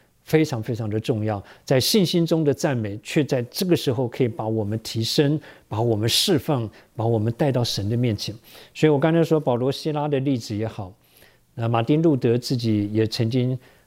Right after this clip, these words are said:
呃，说过，他说：“当我碰到难处的时候，他说我就去祷告。当难处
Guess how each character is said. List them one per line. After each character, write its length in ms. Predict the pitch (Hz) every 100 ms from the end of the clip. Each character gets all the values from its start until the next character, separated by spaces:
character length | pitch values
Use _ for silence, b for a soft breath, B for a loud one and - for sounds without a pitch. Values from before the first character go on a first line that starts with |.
| -
呃， 300 | 104 101 98
说 240 | - 135
过， 320 | 131 131 101 110
他 200 | - 143
说 340 | 156 143 147 143
：“当 180 | - 156
我 120 | 139
碰 260 | 113 - 143
到 160 | 139 113
难 260 | 107 101
处 220 | - -
的 100 | 110
时 160 | 107 113
候， 220 | 101 104 98 b b b b -
他 120 | 135
说 140 | 139
我 140 | 117 98
就 120 | 131
去 200 | - 117
祷 160 | - -
告。 260 | - 107 101 _ _ _ _ _ _ b b b b _
当 220 | - 151 151
难 200 | 123 156
处 200 | 180